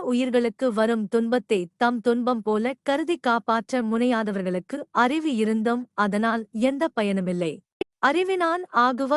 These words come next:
துண்டோ பிறிது நோய் தன்னோய் போர் போற்றா கடை முயுவ விளக்க உரை. மற்ற உயிரின் துன்பத்தை தன் துன்பம் போல் கருதிக் காப்பாற்றாவிட்டால் பெற்றுள்ள அறிவினால் ஆகும் பயன் உண்டோ?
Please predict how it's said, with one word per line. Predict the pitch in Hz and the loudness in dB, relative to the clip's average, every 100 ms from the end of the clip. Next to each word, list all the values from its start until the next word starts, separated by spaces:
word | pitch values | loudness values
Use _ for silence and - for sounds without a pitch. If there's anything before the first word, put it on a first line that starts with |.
| 269 | 2
துண்டோ | 240 247 240 285 - | 0 2 2 2 0
பிறிது | 247 240 254 | 0 2 0
நோய் | 233 262 302 - | 2 0 -4 -2
தன்னோய் | 247 254 320 349 - | 0 0 -2 -2 -2
போர் | 330 - | -4 0
போற்றா | 254 220 262 262 | 0 2 -2 -2
கடை | - 214 233 233 220 | -2 0 0 -2 -4
முயுவ | 277 302 339 294 226 | -2 -2 0 0 0
விளக்க | 226 240 - 220 | 0 -2 0 -2
உரை. | 180 185 165 - _ _ _ - | 0 -2 -4 -8 _ _ _ -4
மற்ற | 254 277 - 370 254 | -2 -2 0 0 0
உயிரின் | 254 302 320 311 | 0 0 -2 -2
துன்பத்தை | 262 247 226 226 - 240 247 _ | 0 0 0 0 0 0 -4 _
தன் | 254 285 254 | 0 0 -2
துன்பம் | 294 320 349 339 | -4 0 0 0
போல் | 294 285 311 - _ - | -2 -2 -2 -8 _ -2
கருதிக் | 277 330 370 - | 0 0 -2 0
காப்பாற்றாவிட்டால் | 262 269 254 254 - 269 220 214 - 233 247 - | -2 0 0 -2 -2 -2 0 -2 0 0 -2 -2
பெற்றுள்ள | 240 233 - 320 285 285 - | 0 0 0 -2 0 -2 0
அறிவினால் | 214 247 247 240 262 302 - | 2 2 0 0 0 -4 0
ஆகும் | 226 233 247 254 | 2 2 0 -2
பயன் | - 226 247 254 | -2 0 0 -2
உண்டோ? | 214 202 185 | -2 0 0